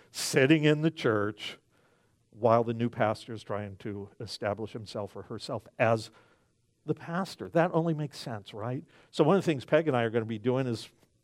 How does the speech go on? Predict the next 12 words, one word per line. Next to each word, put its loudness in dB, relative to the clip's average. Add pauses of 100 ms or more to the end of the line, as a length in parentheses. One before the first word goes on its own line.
(540)
we're -8
gonna 0
start -4
looking -6 (640)
for -2
a -2
place -2
to -10
worship. -10 (1300)
So 0
I, -6
uh, -4